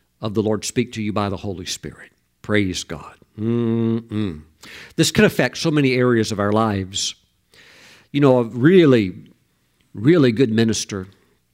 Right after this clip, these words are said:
he lived to be a, a very great age. He just passed away. But he told the story about his daughter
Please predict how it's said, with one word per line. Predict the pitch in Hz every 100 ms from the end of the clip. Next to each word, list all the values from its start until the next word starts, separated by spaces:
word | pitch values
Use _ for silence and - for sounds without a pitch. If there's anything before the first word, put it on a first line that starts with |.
| _ _ _ _ _
he | 95
lived | 107 143 127
to |
be | 127 127
a, | 104
a | 101 - 127
very | 117 101 131 151
great | 123 127 120
age. | 117 101 92 92 -
He |
just | 107 131 -
passed | 135 107 -
away. | 120 92 80 101 _ 123 _ _ _ - - - _ -
But | 98 139 131 -
he | 143
told | 131 165 180
the | 143
story | - 156 139 113
about | 110 117 113 117 - - _ _ _ _ _ _ _ _ _ _ _
his | 127 123
daughter | 139 160 135 85